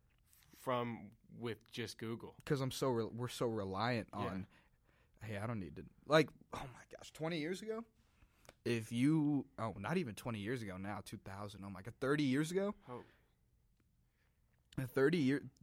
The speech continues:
Speaker 2: thirty years ago, you had to physically rem-,
Speaker 1: Yeah.
Speaker 2: you had to physically learn things and l-, remember them. You could, you couldn't Google anything.
Speaker 1: Yeah, otherwise you'd have to go back to the library and look at the
Speaker 2: The
Speaker 1: encyclopedia page
Speaker 2: encyclopedia,
Speaker 1: again.
Speaker 2: yep.
Speaker 1: You're like,
Speaker 2: Or
Speaker 1: "Oh."
Speaker 2: the whatever book,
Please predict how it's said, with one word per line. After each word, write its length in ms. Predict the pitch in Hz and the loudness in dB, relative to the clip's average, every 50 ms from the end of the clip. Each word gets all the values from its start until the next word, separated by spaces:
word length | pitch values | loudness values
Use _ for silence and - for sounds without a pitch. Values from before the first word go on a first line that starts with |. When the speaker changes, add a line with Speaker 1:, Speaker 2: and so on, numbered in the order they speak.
| - - | 0 4
Speaker 2:
thirty 200 | 139 151 170 180 | 4 4 6 6
years 240 | 151 165 185 165 | 6 6 6 4
ago, 260 | 139 117 113 110 110 107 | 4 2 4 4 4 4
you 180 | 110 110 123 147 | 2 0 0 0
had 200 | 151 143 127 117 | 0 -2 0 -2
to 140 | 117 98 95 - - | -4 -4 -4 -8 -4
physically 640 | - 139 143 139 120 - - 110 101 98 95 98 98 95 | -2 0 0 0 -2 0 0 0 0 0 -2 -4 -6 -6
rem-, 180 | 104 104 95 | -4 -2 -2
Speaker 1:
Yeah. 100 | 95 - 95 - - 120 | -2 -4 -6 -8 -8 -2
Speaker 2:
you 140 | 120 131 | 2 4
had 100 | 139 123 107 | 4 4 2
to 40 | 107 | 0
physically 480 | - 131 120 113 110 - 107 98 92 104 - - - | -2 -2 -2 -2 -4 -4 -4 -4 -4 -6 -10 -14 -14
learn 640 | 65 85 90 - - 104 107 110 113 143 180 180 160 | -10 -10 -8 -8 -8 -4 0 4 4 6 6 4 2
things 340 | 160 - 90 58 67 95 110 | 0 -2 -8 -8 -8 -8 -6
and 240 | 98 92 95 95 98 | -6 -6 -4 -4 -4
l-, 80 | 95 101 | -4 -4
remember 460 | 110 107 107 107 113 151 165 143 110 | -2 -2 0 0 2 2 2 2 0
them. 280 | 90 87 90 95 95 98 | -2 -2 -6 -4 -4 -4
You 80 | 104 101 - | -4 -6 -6
could, 220 | - - - 113 | -4 -6 -4 -4
you 80 | 127 143 | -8 -6
couldn't 220 | - - 117 104 | -6 -4 -4 -4
Google 320 | 90 98 95 87 90 92 95 | -6 -6 -10 -8 -8 -8 -8
anything. 380 | 101 117 120 - - - 135 - | -8 -10 -10 -10 -10 -10 -10 -8
Speaker 1:
Yeah, 140 | 117 135 127 117 | -8 -6 -4 -4
otherwise 280 | 143 147 151 143 131 120 | -2 0 0 0 -2 -2
you'd 120 | 127 123 | -2 -2
have 100 | 135 127 - | -2 -4 -4
to 80 | 123 | -4
go 100 | 110 117 | -6 -4
back 220 | 104 120 120 120 - | -2 -2 -2 -2 -2
to 60 | - 113 | -4 -6
the 60 | 107 | -6
library 480 | 107 107 110 123 135 131 117 98 - - - 170 - | -4 -2 -2 -2 -2 -4 -6 -8 -8 -12 -14 -16 -14
and 100 | - 110 | -8 -6
look 120 | 113 113 107 | -6 -4 -4
at 40 | 110 | -4
the 60 | 110 | -4
Speaker 2:
The 60 | 110 | -2
Speaker 1:
encyclopedia 680 | 110 110 - 110 113 - - 110 110 135 143 151 147 120 98 | -4 -4 -2 -4 -4 -2 -2 -2 -2 -2 -2 -2 -2 -4 -2
page 160 | 98 98 95 - 147 | -4 -4 -4 -4 -4
Speaker 2:
encyclopedia, 180 | 101 - 92 90 | -4 -6 -6 -8
Speaker 1:
again. 120 | 101 113 | -6 -6
Speaker 2:
yep. 100 | 135 - - | -6 -6 -6
Speaker 1:
You're 140 | - 107 107 | -6 -6 -2
like, 60 | 101 113 | 2 4
Speaker 2:
Or 180 | 123 127 135 123 | 4 6 6 4
Speaker 1:
"Oh." 60 | 117 120 - | 2 0 0
Speaker 2:
the 120 | - 113 98 - | 0 0 0 2
whatever 340 | 117 120 117 120 113 113 107 | 2 4 4 4 2 2 -2
book, 400 | 104 - 117 113 113 - - - | -4 0 0 0 0 -2 -6 -18